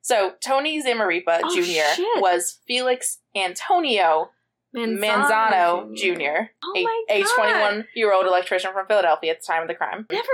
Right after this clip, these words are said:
Speaker 2: the fuck mind. I'm an asshole. <laughs>
Speaker 1: I can make up all kinds of shit. I just can't say it.
Speaker 2: Sounds good. <laughs> Felt that.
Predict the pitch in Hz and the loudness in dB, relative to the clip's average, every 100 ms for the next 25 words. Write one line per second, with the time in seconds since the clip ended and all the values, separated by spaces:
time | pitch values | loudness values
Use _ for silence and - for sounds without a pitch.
0 | 403 277 - 381 415 - 330 359 494 339 | 0 0 -2 -2 -2 -4 -8 -6 -4 -4
1 | - - 466 403 254 - _ _ - 247 | -6 -6 -4 -4 -6 -14 _ _ -16 -10
2 | - 370 571 - - - - 320 - - | -4 0 0 0 0 0 0 0 -2 -6
3 | - - - - 494 679 539 349 403 381 | -20 -18 -10 -2 2 4 4 4 4 4
4 | 349 359 370 539 440 - 247 208 330 - | 4 2 2 2 2 2 2 2 0 0
5 | 269 226 - 403 262 640 - _ _ _ | -2 -2 0 2 2 0 -8 _ _ _
6 | _ _ _ _ - 254 240 302 349 381 | _ _ _ _ -4 -4 -4 -2 -2 -2
7 | _ _ _ 494 494 587 587 - 494 - | _ _ _ -4 -2 -2 -4 -2 -4 -4
8 | _ 247 311 285 - 196 98 | _ -6 -2 -2 0 -2 -2